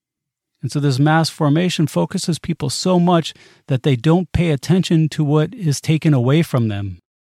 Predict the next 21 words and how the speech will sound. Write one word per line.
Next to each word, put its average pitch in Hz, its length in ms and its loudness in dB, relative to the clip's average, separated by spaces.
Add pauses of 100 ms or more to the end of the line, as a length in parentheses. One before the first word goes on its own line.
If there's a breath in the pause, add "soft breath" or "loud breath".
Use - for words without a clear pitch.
(220)
like 113 220 -4
their 117 120 -4
freedom. 107 680 -6 (800)
And 180 160 2
this 185 160 0
is 170 100 0
similar, 175 680 2 (760)
he 151 200 0
said, 151 400 0 (880)
how 160 500 0
a 160 80 2
person 170 500 2
can 156 340 4
be 151 720 0
hypnotized 156 840 -2
to 151 80 0
have 170 240 -2
a 180 80 0
surgery 175 420 -2
without 151 460 0
anesthesia 143 840 0